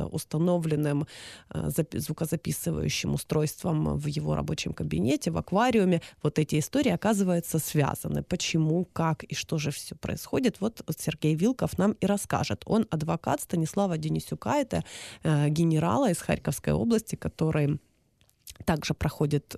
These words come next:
подозреваемым по этому делу, статус ещё имеет подозреваемого, почти год содержится уже здесь, в Киеве, за, э, под арестом.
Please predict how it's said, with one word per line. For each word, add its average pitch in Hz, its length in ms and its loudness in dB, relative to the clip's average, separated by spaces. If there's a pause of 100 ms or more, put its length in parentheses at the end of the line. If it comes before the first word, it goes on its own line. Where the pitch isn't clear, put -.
(120)
подозреваемым 160 800 0
по - 100 -4
этому - 320 -4
делу, 196 320 2
статус - 400 -6
ещё 151 220 -2
имеет 151 240 -2
подозреваемого, 165 800 2
почти - 400 -6
год 165 320 -2
содержится 151 600 -2
уже - 380 -2 (320)
здесь, 151 420 0
в - 60 -12
Киеве, 147 680 2
за, 147 500 0 (380)
э, 143 220 0
под 151 180 2
арестом. 196 720 4